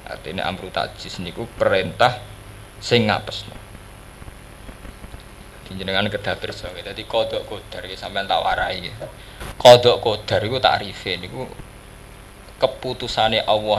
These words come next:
ning zaman azali tentang masa depane semua hambane. Mpun, sampean dugi mriku mawon. Terus sampean kudu muji ning Allah bahwa kita punya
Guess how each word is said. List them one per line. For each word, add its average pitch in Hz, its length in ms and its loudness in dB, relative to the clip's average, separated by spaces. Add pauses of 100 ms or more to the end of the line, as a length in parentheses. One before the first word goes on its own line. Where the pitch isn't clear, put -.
ning 98 160 -4
zaman 92 400 -4
azali - 720 -2 (640)
tentang 143 800 4
masa 127 480 6
depane 113 480 2
semua 139 640 2
hambane. - 640 0 (1400)
Mpun, 202 320 8
sampean 196 320 8
dugi 175 240 -4
mriku 170 240 -4
mawon. 120 400 0
Terus 147 240 -2
sampean 170 400 10
kudu 156 320 -2
muji 131 320 -4
ning 117 240 -4
Allah 107 400 2 (480)
bahwa 101 240 -2
kita 107 400 -2
punya 101 320 -2